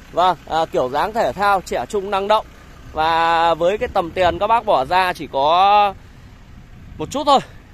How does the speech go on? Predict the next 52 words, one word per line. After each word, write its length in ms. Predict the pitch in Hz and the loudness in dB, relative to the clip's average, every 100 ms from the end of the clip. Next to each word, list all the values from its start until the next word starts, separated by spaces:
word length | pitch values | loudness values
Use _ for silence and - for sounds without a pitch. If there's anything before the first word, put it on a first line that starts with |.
| - | -2
Đấy, 240 | 156 180 - 190 | 2 2 0 -4
bốn 240 | 175 240 | -4 -2
trăm 400 | 262 220 202 190 | 0 0 0 -4
bốn 200 | 185 254 | -2 -2
mươi 100 | 277 | -2
tám 220 | 202 220 | -2 0
triệu 160 | 240 190 | 0 2
đồng 180 | 185 143 | 2 0
các 60 | 190 | -4
bác 140 | 220 | -4
sở 180 | - 131 | -2 -2
hữu 140 | 165 214 | -2 -2
ngay 200 | 208 180 | 0 0
được 140 | 165 | -2
mẫu 240 | 170 185 214 | -6 -6 -4
Mazda 360 | 214 208 190 | -4 0 0
B 80 | 185 180 | 0 -6
T 140 | 190 | -4
bán 160 | 180 185 | -4 -2
tải 200 | 226 139 | -2 -4
này 100 | 139 | -2
rồi. 200 | 170 175 - - - - - | 0 0 -2 -20 -20 -20 -4
Cảm 120 | 170 | 0
ơn 180 | 208 240 | 2 2
các 80 | 254 | 2
bác 200 | 269 262 | 2 2
đã 200 | 247 247 | 0 -2
quan 180 | 254 214 | -2 0
tâm 200 | 240 220 | 0 0
và 120 | 196 | -2
theo 160 | 220 214 | 0 0
dõi 220 | 226 240 | -2 -4
em 280 | 208 214 208 | -2 -4 -6
Vũ 140 | 240 | -12
Duy 140 | 226 | -4
ô 100 | 220 | -2
tô. 220 | 214 233 196 - - - | 2 2 0 -8 -18 -18
Xin 160 | - 214 | -14 -2
chào 240 | 233 190 | 0 0
tạm 180 | 185 185 | -2 -4
biệt 120 | 190 | -4
và 140 | 180 190 | -2 -4
hẹn 160 | 170 | -4
gặp 140 | 190 190 | -4 -4
lại 200 | 165 190 | -6 -2
các 80 | |
bác 180 | 220 240 | 0 2
ở 140 | 208 143 | 0 0
những 180 | 190 | -4
video 260 | 208 208 208 | -8 -2 -2
tiếp 140 | 233 226 | -2 0
theo. 180 | 233 | 2